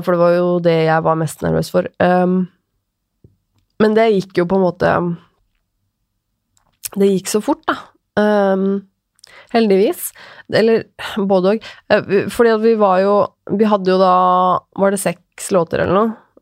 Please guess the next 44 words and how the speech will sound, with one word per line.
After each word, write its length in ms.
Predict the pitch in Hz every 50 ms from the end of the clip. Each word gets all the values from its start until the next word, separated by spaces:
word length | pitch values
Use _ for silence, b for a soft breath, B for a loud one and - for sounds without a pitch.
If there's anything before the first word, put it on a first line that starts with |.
| _ -
Eh, 300 | 165 185 180 170 160 - - 175
litt 160 | 185 185 -
usikker 300 | 180 180 175 - - -
på 80 | - -
akkurat 340 | 165 - - 170 180 175 175
hvor 120 | 170 165
lenge 220 | 160 160 156 156 151
vi 80 | 165 160
spilte, 320 | - - 175 - 196 185
men 140 | 170 170 160
det 80 | 160 156
var 160 | 160 - -
liksom 300 | - 165 170 160 160 165 -
seks 340 | - 156 156 - - - - -
låter 480 | 160 156 - _ - - 165 160 170 170 -
langt. 500 | 170 156 160 185 190 190 - - - - - _ _ - - - - B B B B B B B B B B B B B B -
Ehm, 580 | 180 175 180 175 175 175 175 175 180 180 170 156 - _ _ _ _ _ _ _ _ _ _ _ _ _ -
og 460 | 190 185 180 175 175 175 175 180 180 185
jeg 380 | 180 170 175 175 175 180 180 -
konsa 340 | - 196 175 165 - 175 175
veldig, 380 | 180 170 156 151 156 170 202 226 220 - - _ _ _ _ _ -
og 120 | 175 175 170
var 140 | 165 165 175
veldig, 300 | 170 160 156 160 156 156 156 156 165
jeg 100 | 170 170
gruet 380 | 165 175 170 160 151 147 - 156
meg, 320 | 151 156 160 165 170 170 -
og 260 | - - 160 156 156
var 140 | 151 151 156
veldig 200 | 156 147 143 156 165
sånn, 300 | 156 147 147 147 147 147 - - -
«Vi 120 | - 165 165
må 120 | 160 147
bare 120 | - -
få 120 | - 135 147
det 80 | 156
unnagjort.» 540 | - - - 92 104 - - _ _ - - - _ - 165
Og 140 | 165 156 151 147 -
jeg 300 | - - 78 - - 165
prøvde 240 | - 165 156 156 151
å 60 | 139
liksom 240 | 147 165 165 151 151
bare 180 | 147 147 156
s-, 240 | 160 - - - -